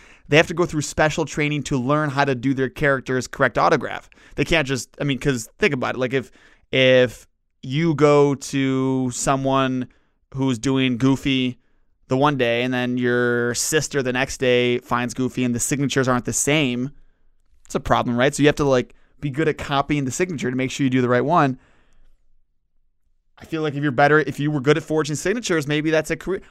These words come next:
Or if you are still in school and you get caught forging your parents' signature, just tell them you're practicing for your career at Disney. Boom.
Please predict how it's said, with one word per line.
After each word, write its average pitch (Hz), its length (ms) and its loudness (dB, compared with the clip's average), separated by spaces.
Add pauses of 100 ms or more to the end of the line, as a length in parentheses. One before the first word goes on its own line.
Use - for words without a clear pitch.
(140)
Or 220 540 6
if 151 200 4
you 165 520 -2 (200)
are 180 220 2
still 156 220 0
in 117 80 -4
school - 480 -8 (340)
and 131 160 0
you 131 60 4
get 123 180 0
caught - 320 -4
forging 127 400 0
your 117 100 -2
parents' 117 320 -4
signature, - 600 -8 (420)
just - 220 -10
tell 156 180 0
them 156 260 -2
you're 139 300 0 (180)
practicing 165 600 -4
for 139 180 -6
your 135 180 -2
career 135 560 0
at 123 220 -6
Disney. 175 500 -4 (460)
Boom. - 420 -6